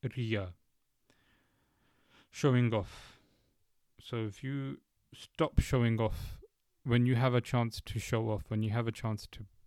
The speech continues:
flash whatever you have and to prove that you're better than someone or something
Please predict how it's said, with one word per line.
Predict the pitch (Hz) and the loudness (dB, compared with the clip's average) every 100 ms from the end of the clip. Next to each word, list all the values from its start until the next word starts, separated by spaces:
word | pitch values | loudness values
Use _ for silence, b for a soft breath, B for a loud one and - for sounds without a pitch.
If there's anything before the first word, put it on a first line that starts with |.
| - - - - | -20 -20 -20 -20
flash | - 127 113 - | -2 2 4 2
whatever | - 123 120 110 | -2 0 2 2
you | 110 104 | 2 2
have | 107 98 - B B B B B _ | 2 0 -6 B B B B B _
and | 120 107 | 2 2
to | 101 | 0
prove | - - 123 113 | 0 2 4 4
that | 110 | 4
you're | 110 107 | 4 4
better | 117 117 | 4 4
than | 104 104 | 4 2
someone | 95 113 107 | 2 2 4
or | 101 | 2
something | - 117 107 110 104 | 0 0 2 2 0